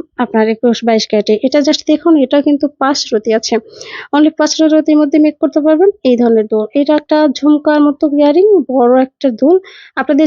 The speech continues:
যারা এখানে বাজেট একটু বেশি আছে, তারা কিন্তু চার আনা, সাড়ে চার আনার মধ্যে মেক করতে পারবেন। আপনার একত্রিশ হাজার plus পড়ছে, এই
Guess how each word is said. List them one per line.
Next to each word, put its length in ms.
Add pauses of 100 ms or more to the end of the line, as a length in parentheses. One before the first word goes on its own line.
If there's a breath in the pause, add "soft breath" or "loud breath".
যারা 200
এখানে 260
বাজেট 280
একটু 200
বেশি 260
আছে, 140 (100)
তারা 200
কিন্তু 180 (140)
চার 200
আনা, 220
সাড়ে 240
চার 180
আনার 220
মধ্যে 240
মেক 180
করতে 240
পারবেন। 340
আপনার 200 (500 loud breath)
একত্রিশ 260
হাজার 200
plus 240 (440 loud breath)
পড়ছে, 320 (160)
এই 60